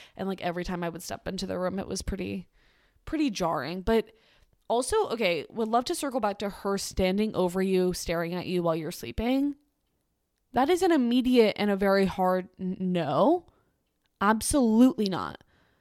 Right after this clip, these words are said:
Y-, that is, you are not allowed to look at me. That is so freaky. I also think sometimes, like, when you live with someone that you don't know very well, it's kind of, like, creepy enough when you really think about it that you're just, like,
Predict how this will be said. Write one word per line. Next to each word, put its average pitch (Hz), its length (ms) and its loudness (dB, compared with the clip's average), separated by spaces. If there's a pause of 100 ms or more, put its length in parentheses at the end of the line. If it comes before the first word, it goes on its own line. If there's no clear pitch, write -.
(340)
Y-, 226 140 -2
that 226 200 8
is, 339 240 6
you 277 240 8
are 381 80 10
not 233 260 6
allowed 214 300 6
to 202 100 -4
look 190 220 -2
at 180 60 -2
me. 185 160 -2 (160)
That 208 220 4
is 311 160 6
so 208 640 2 (580)
freaky. 208 880 -2 (500)
I 254 100 6
also 392 220 2
think 403 220 0
sometimes, 226 480 -2
like, 180 240 0 (1000)
when 220 140 0
you 233 100 2
live 214 180 4
with 302 100 0
someone 330 200 2
that 277 100 -2
you 214 120 0
don't 180 260 2
know 170 160 0
very 190 200 2
well, 190 320 2 (300)
it's 254 180 -2
kind 320 220 -2
of, 494 100 -2
like, 415 180 0 (240)
creepy 220 340 2
enough 190 260 2
when 202 140 4
you 196 100 0
really 185 220 2
think 170 220 -6
about 175 200 2
it 180 140 2
that 165 100 -2
you're 180 100 0
just, 180 200 -4
like, 175 280 -2